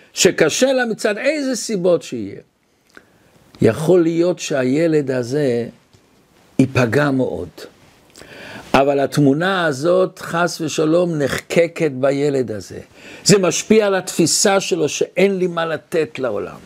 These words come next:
שהנוכחות שלי אין לה השפעה בעולם, אני לא פועל. אומר רבי ישמעאל את הכלל, אם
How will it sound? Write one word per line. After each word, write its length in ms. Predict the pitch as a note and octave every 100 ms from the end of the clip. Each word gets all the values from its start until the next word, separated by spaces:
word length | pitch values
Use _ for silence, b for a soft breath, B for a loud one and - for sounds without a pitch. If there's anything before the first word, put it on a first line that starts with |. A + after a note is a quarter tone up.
| - - - - B B B B
שהנוכחות 800 | - - D#3+ D#3+ - D3 G3+ G3+
שלי 380 | - F3 F#3+ G3+ -
אין 240 | G3+ G3
לה 140 | F#3+ E3+
השפעה 720 | - - - E3 D#3+ E3+ E3
בעולם, 380 | C3+ B2 A2+ A2
אני 140 | A2
לא 120 | A2+ A2+
פועל. 320 | - - - - - - - - _ - - B B B B B B B B -
אומר 680 | G#2+ G#2 B2+ G3 C4 C4 B3+
רבי 340 | A#3 A3+ G#3+ G#3
ישמעאל 500 | G3 - G3 F3+ E3+
את 120 | D#3
הכלל, 380 | C3 A2+ F2 D2 - - _ _ _ _ B B B B B B F#3
אם 320 | C4+ D4+